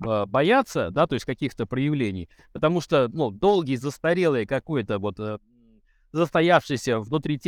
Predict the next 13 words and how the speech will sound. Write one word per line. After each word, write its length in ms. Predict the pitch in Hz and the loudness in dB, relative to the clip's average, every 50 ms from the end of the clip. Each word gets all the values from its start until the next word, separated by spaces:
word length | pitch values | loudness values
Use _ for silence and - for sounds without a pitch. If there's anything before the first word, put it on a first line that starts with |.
| 175 - _ _ _ _ | -8 -8 _ _ _ _
тела 220 | - 156 131 117 107 | 2 4 4 4 2
конфликт, 560 | - 139 143 - - 196 247 226 - - - - | 0 -2 -4 -2 -2 -2 -2 -2 -4 -10 -10 -6
который 280 | - 135 - 151 143 139 | -6 -4 -2 0 0 2
долгое 280 | 139 175 160 127 131 | 4 2 2 2 2
время 220 | 135 139 127 113 113 | 0 0 0 0 0
накапливался, 760 | 123 135 - 214 226 - 160 139 104 104 - - - 92 - - | -2 2 4 4 4 4 2 -2 -2 -4 -4 -6 -8 -10 -8 -6
ну, 220 | 151 160 151 - _ _ _ _ _ _ _ _ _ _ | -6 -4 -4 -6 _ _ _ _ _ _ _ _ _ _
по-хорошему, 520 | - 185 - - 202 254 254 - 214 175 156 | -4 -2 0 2 2 0 0 0 -2 -4 0
самый 320 | - 180 180 190 185 170 | 2 2 4 4 4 2
экологичный 560 | 156 165 160 160 160 180 190 - - 156 147 | 2 2 0 0 0 0 -4 -6 -4 -4 -4
способ 380 | 123 - - 175 151 - 160 - | -4 -4 -4 -4 -4 -4 -6 -4
его 160 | 143 139 151 147 | -2 -2 0 0
выпустить 580 | 170 240 - - 196 - - 180 156 - - | -2 -2 -4 -6 -6 -4 -4 -4 -4 -4 -10